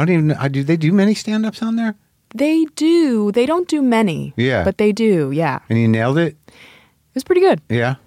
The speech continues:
Speaker 2: Yeah, it, it felt good.
Speaker 1: And you weren't repped yet, so then you were like a
Speaker 2: I was.
Speaker 1: Okay.
Speaker 2: I was repped. But
Speaker 1: All right,
Speaker 2: but,
Speaker 1: so
Speaker 2: yeah.
Speaker 1: that's how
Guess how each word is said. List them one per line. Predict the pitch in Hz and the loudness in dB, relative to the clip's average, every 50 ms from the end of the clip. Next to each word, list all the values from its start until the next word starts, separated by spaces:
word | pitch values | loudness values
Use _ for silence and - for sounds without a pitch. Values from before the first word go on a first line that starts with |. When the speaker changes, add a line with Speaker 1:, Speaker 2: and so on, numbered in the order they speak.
| _ _ - | _ _ -2
Speaker 2:
Yeah, | 254 277 247 170 147 156 - | 0 2 2 2 0 -2 -4
it, | - 202 226 - | -2 -2 0 0
it | - 220 214 | 0 0 0
felt | - 233 220 208 - | 2 0 0 0 0
good. | 185 160 131 120 - | 0 -2 -2 -2 0
Speaker 1:
And | 110 117 123 | 0 2 2
you | 117 | 2
weren't | 113 123 123 120 107 117 | 2 0 -2 -2 -2 0
repped | 117 120 117 - - | 0 0 0 0 -2
yet, | 127 123 120 110 - | 0 0 0 -2 -4
so | - 107 | -6 -4
then | 98 101 101 101 | -2 -2 -2 -2
you | 98 98 | -2 -2
were | 98 95 | -2 -4
like | 92 92 95 - - | -4 -4 -6 -8 -6
a | 90 | -4
Speaker 2:
I | 196 196 | -2 -2
was. | 196 185 190 190 180 170 151 139 - - - - - | 0 0 0 0 0 0 -2 -4 -8 -10 -14 -10 -6
Speaker 1:
Okay. | 180 175 160 170 113 | -4 -4 -2 -2 0
Speaker 2:
I | 107 | -2
was | 107 110 | -2 -2
repped. | 147 147 127 - - _ _ - - - - _ - - - - | -4 -6 -8 -8 -10 _ _ -20 -20 -20 -20 _ -20 -20 -14 -6
But | - 160 143 147 - _ _ _ _ _ - | -4 -4 -4 -4 -8 _ _ _ _ _ -6
Speaker 1:
All | 143 143 | -4 -2
right, | 110 156 | -2 -2
Speaker 2:
but, | 143 151 | -4 -4
Speaker 1:
so | - 120 107 | -2 -2 -2
Speaker 2:
yeah. | 104 101 - - _ _ _ _ _ _ _ - | -2 -4 -6 -10 _ _ _ _ _ _ _ -10
Speaker 1:
that's | - 117 120 123 117 - - | -4 -2 -2 -2 -2 -4 -4
how | - 120 110 107 104 104 104 101 95 | -4 -2 0 0 0 0 0 -2 -4